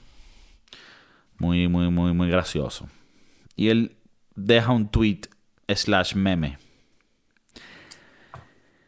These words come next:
"Sean buenos con todo el mundo en el bachillerato. Ellos serán tus futuros clientes cuando empieces tu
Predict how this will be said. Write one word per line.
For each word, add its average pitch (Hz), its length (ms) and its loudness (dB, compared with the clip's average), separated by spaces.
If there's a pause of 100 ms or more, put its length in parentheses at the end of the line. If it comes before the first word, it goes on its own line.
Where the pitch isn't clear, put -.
(960)
"Sean 190 520 4
buenos 196 380 6
con 127 260 2
todo 143 200 6
el 160 80 4
mundo 156 640 4 (200)
en 113 140 2
el 117 140 4
bachillerato. 107 880 4 (1120)
Ellos 127 340 6
serán 160 500 4 (480)
tus 135 220 4
futuros 180 840 2
clientes 151 920 2
cuando 123 340 4
empieces 143 840 0 (1400)
tu 110 600 0